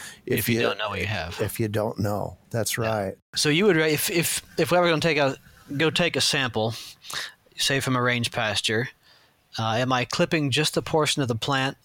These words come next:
Speaker 1: that I think the cow's gonna eat? You know, say from four inches of stubble up. In other words, I'd leave the last four inches on the ground. Is that the portion that I would take a sample from and collect twenty plants?
Speaker 2: Absolutely, because,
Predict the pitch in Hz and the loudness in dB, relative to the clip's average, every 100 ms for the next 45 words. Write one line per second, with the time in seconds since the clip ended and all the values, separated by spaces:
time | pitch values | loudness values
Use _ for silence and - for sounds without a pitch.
0 | _ _ 123 120 117 120 - 135 127 110 | _ _ -2 0 2 0 0 -4 -2 -4
1 | - 123 123 120 113 - 127 180 - - | -2 0 0 0 -2 0 0 -2 -6 -20
2 | _ _ _ _ 110 104 107 - 120 113 | _ _ _ _ -4 -2 0 0 0 0
3 | 123 110 104 - - - - - _ 240 | -2 -2 -4 -8 -16 -16 -16 -20 _ -4
4 | - 131 127 127 123 117 110 - 113 - | 0 2 2 0 0 0 0 -2 -2 -2
5 | - 123 110 - 123 101 - - - 127 | 0 0 0 0 0 0 -4 -16 -6 -2
6 | 117 117 120 113 127 123 113 110 107 - | 0 0 0 0 0 0 0 0 -2 -2
7 | 120 110 110 107 110 104 110 117 113 107 | -2 -2 -2 -2 -2 -2 -2 0 -2 0
8 | 120 117 110 123 113 120 110 107 107 104 | -2 -4 -2 -2 0 -2 -2 0 0 -2
9 | 101 - - - - _ - 123 117 - | -4 -10 -14 -14 -16 _ -6 -4 -2 0
10 | 123 117 127 - 131 160 160 - 117 113 | -2 -2 -2 0 -2 -4 -10 -8 -6 -2
11 | 123 117 - - - - - 131 127 127 | 0 -2 -2 -8 -10 -12 -4 -2 0 0
12 | 127 - - - 143 143 120 - 127 135 | -2 -2 -6 -4 0 0 0 0 2 4
13 | 123 131 117 123 131 - 139 127 117 - | 4 2 2 0 -2 2 2 2 2 -2